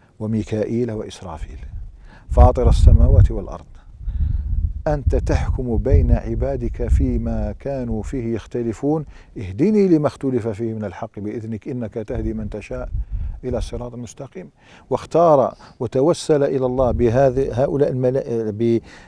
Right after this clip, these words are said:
بربوبية الله لهؤلاء الملائكة الكرام، لأن جبريل حياة الوحي، وميكائيل حياة الزرع والنبات، وإسرافيل حياة الناس من بعد الموت. فهو: "يا رب، بربوبيتك لحياتي، لحياة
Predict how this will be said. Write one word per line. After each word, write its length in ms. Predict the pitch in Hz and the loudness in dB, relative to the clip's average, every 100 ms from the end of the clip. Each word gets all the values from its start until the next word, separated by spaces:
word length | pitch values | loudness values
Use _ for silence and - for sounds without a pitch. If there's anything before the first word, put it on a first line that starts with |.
| - | -6
بربوبية 680 | 104 107 120 120 123 160 135 127 | -2 2 2 2 4 6 6 4
الله 380 | 120 147 120 | 4 6 4
لهؤلاء 480 | 107 107 127 131 147 | 2 2 2 4 2
الملائكة 540 | 117 117 113 107 101 107 | 2 0 0 -2 -2 -4
الكرام، 500 | - 101 107 156 196 - - - - - | -2 0 2 2 -2 -12 -18 -18 -12 -4
لأن 260 | 120 123 | -2 -2
جبريل 440 | 107 110 123 127 120 - - - - - - - - | -2 -2 0 0 -2 -14 -14 -14 -12 -4 -2 -2 -6
حياة 380 | - 110 110 104 | -8 -6 -6 -8
الوحي، 320 | 101 104 - - - - - - - - | -6 -6 -8 -12 -4 4 8 10 8 4
وميكائيل 800 | 110 120 120 - 120 135 131 120 - - | 0 0 0 2 2 4 -2 -2 -8 -10
حياة 340 | - 98 104 98 | -6 -2 -2 -4
الزرع 300 | 101 104 120 | -6 0 2
والنبات، 560 | 107 110 110 110 95 - - - - - | 0 -2 -6 -6 -10 -10 -8 -2 -2 0
وإسرافيل 640 | 104 104 110 104 127 113 | -2 2 2 0 -2 -4
حياة 280 | - 110 117 123 | -6 -2 2 4
الناس 320 | 139 156 127 | 2 -4 -4
من 80 | 120 | -4
بعد 180 | 113 | -4
الموت. 320 | 131 156 113 - - - - | -6 -6 -6 -8 -14 -4 0
فهو: 460 | 120 139 151 - - - - | 2 6 6 6 2 -2 2
"يا 180 | 135 143 | 4 6
رب، 160 | 147 113 | 4 4
بربوبيتك 840 | 127 120 120 127 190 160 117 127 | 2 2 0 0 0 0 -2 -2
لحياتي، 680 | 120 - 127 180 160 214 - 131 | -2 2 4 4 2 -2 -10 -8
لحياة 400 | 123 - 147 | -6 2 2